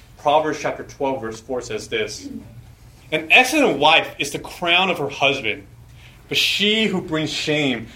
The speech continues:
is like rottenness in his bones." So here we have this proverb.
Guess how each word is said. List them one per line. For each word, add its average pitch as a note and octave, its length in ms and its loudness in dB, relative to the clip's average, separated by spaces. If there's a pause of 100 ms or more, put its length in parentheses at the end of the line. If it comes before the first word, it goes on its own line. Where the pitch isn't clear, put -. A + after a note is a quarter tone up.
is C3+ 220 -4
like C#3+ 400 4 (180)
rottenness C3 840 -2
in A#2 80 -16
his A2 140 -10
bones." G#2+ 580 -6 (1000)
So G#3+ 480 4 (140)
here C#4 240 4
we D4 120 4
have A#3+ 140 6
this A#3 120 -4
proverb. F#3+ 680 4